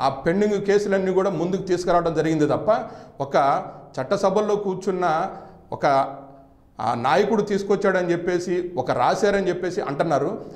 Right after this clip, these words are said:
అది ఎందుకు వచ్చిందంటే ఆగిపోయిన విషయాన్ని ఈరోజు కనుమరుగవుతున్న విషయాన్ని మేము ముందుకు తీసుకురాలేదండి. గడిచిన కొన్ని రోజులు కొన్ని,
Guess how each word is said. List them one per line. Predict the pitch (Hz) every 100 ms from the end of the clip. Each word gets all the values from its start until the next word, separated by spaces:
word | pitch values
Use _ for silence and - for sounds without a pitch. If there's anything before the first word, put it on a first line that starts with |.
| -
అది | 135 160
ఎందుకు | 135 147 202 233
వచ్చిందంటే | 226 214 190 185 220
ఆగిపోయిన | 120 143 233 226 226 202
విషయాన్ని | 185 - 180 165 233 - - -
ఈరోజు | 127 151 196 196
కనుమరుగవుతున్న | - 139 196 214 214 202 202 190
విషయాన్ని | 185 - 190 175
మేము | 156 156
ముందుకు | 151 202
తీసుకురాలేదండి. | 165 175 175 160 135 123 110 - - - - 107 131
గడిచిన | 156 214 202
కొన్ని | 196 185 175
రోజులు | 147 160 175 202
కొన్ని, | 196 180 151